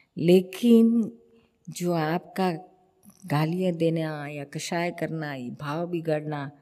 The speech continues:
उस व्यक्ति के साथ जो होता है, उसके सूक्ष्म में स्पंदन जाते हैं उसको, भले ना वो आपसे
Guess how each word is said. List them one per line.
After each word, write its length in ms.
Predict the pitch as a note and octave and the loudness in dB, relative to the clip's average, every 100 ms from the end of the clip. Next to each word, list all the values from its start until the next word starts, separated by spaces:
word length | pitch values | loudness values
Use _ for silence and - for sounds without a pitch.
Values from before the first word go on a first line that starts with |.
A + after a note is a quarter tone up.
| _ _ _ _ _ _ - | _ _ _ _ _ _ -10
उस 260 | F3+ - | -8 -4
व्यक्ति 340 | E3+ E3 - F3+ | 0 -2 -2 -8
के 180 | F3 F3 | -2 -4
साथ 320 | - E3+ E3 | -2 -2 -2
जो 200 | E3 E3+ | -2 -4
होता 340 | D3 C#3+ G3 | -4 -4 0
है, 400 | A3 G#3 E3 E3+ - - _ _ - | 2 4 2 0 -10 -20 _ _ -8
उसके 420 | G#3 - - G#3+ | -6 -6 2 2
सूक्ष्म 580 | - - - - C4 B3 | 4 -2 -4 0 4 6
में 640 | A#3+ A3+ F#3+ F#3+ F#3 - - _ _ _ _ | 8 6 6 4 0 -2 -14 _ _ _ _
स्पंदन 720 | - - - F3 F3 G3+ G#3+ | -12 -10 -2 0 2 2 2
जाते 380 | E3 B2+ - B2 | 2 -2 -2 -6
हैं 320 | B2+ - F3+ - | -4 -6 -10 -10
उसको, 440 | - - - - _ _ _ _ _ _ _ _ - | -10 -10 -14 -14 _ _ _ _ _ _ _ _ -10
भले 380 | A2+ C3+ E3 G3 | 0 4 6 6
ना 160 | A3 G#3+ | 6 4
वो 240 | G#3+ G#3+ | 4 4
आपसे 360 | G3+ G3 - | 4 2 0